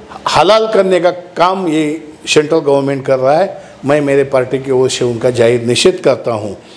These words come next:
गए पाँच साल में उन्होंने जो भी आश्वासित किया था, जो भी आश्वासन दिया था, ये पूरा फूल फैल गया है।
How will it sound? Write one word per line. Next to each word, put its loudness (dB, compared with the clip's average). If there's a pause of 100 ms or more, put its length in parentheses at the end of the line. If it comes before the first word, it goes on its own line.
(240)
गए 4
पाँच 0
साल 0
में -4
उन्होंने -4
जो 2
भी -2 (240)
आश्वासित 0
किया 0
था, 2
जो 2
भी 2
आश्वासन 0
दिया -2
था, -10 (340)
ये 6
पूरा 0
फूल 0 (160)
फैल 4 (160)
गया 0
है। -6